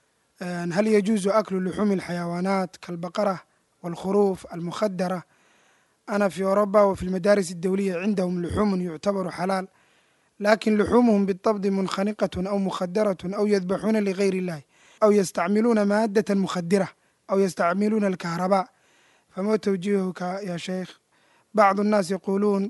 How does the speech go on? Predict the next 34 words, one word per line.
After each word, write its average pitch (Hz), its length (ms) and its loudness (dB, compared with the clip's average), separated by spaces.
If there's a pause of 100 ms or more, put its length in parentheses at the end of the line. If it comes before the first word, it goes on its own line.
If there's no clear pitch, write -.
طعام 196 320 6
النصارى 190 640 0
حل 208 300 0
لنا 196 520 2 (760)
ويستدلون 214 640 0
قول 214 340 2
الله 202 320 0
ت-، 185 100 -8
ق-، 208 840 2
قول 208 160 4
الله 202 220 4
تعالى 185 340 0
في 175 100 -6
سورة 196 340 -4
المائدة: 190 600 -2 (600)
"وط-، 202 300 -4 (560)
وطعام 196 420 2
الذين 196 380 0
أوتوا 202 320 -4
الكتاب 190 440 -8
حل 185 360 -2
لكم." 156 280 -8 (1000)
آه، 185 500 -6 (540)
<clears throat> - 1080 -4
وطعام 226 360 4
النصارى 226 420 4
في 170 80 -6
السويد 208 360 2
هكذا، 180 500 -2
فهل 202 300 -2
هذا 202 200 2
حلال 190 400 -2
أم 180 140 -6
حرام؟" 185 460 -4